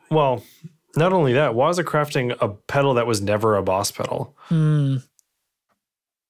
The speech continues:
Speaker 2: Hmm.
Speaker 1: So, I, like, I'm interested in that. Like, the Wazacraft line is no longer just for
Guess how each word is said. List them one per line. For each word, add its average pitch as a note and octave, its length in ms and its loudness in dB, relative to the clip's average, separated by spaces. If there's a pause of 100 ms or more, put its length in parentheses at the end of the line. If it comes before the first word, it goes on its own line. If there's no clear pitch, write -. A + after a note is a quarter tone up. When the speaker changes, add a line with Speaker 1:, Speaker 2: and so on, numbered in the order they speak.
(1000)
Speaker 2:
Hmm. G#3+ 260 4
Speaker 1:
So, A2 320 2
I, B2 260 -2
like, B2+ 120 2
I'm D3+ 180 2
interested C3 400 0
in G2+ 140 -4
that. G#2 220 0
Like, G2+ 140 -4
the A#2 100 0
Wazacraft A2+ 640 0
line G2+ 300 0
is F#2+ 140 -6
no G#2 200 0
longer G2 480 -2
just F#2+ 460 -4
for F#2 720 -2